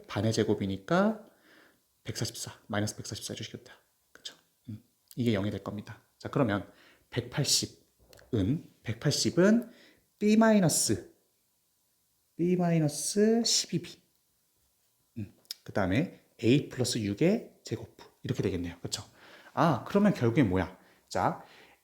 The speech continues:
지금 C의 좌측의 방정식은 뭐예요? 이게 움-, 이거가 될 수 있는 가능성이 지금 뭐야? 마이너스 육, 그리고 십이, 원의 중심이 십이에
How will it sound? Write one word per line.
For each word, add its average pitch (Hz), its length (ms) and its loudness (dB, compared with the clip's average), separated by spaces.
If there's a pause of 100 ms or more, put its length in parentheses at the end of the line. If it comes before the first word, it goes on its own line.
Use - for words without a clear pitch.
(200)
지금 135 320 4
C의 233 500 4
좌측의 - 440 4
방정식은 180 500 2
뭐예요? 87 240 0 (200)
이게 139 200 4
움-, 135 380 6 (140)
이거가 185 440 4
될 127 160 2
수 - 180 0
있는 151 220 4
가능성이 117 580 0
지금 104 220 0
뭐야? 120 300 0 (340)
마이너스 120 560 4
육, - 220 -4 (420)
그리고 123 380 2
십이, - 560 -2
원의 107 200 0
중심이 107 320 0
십이에 143 640 0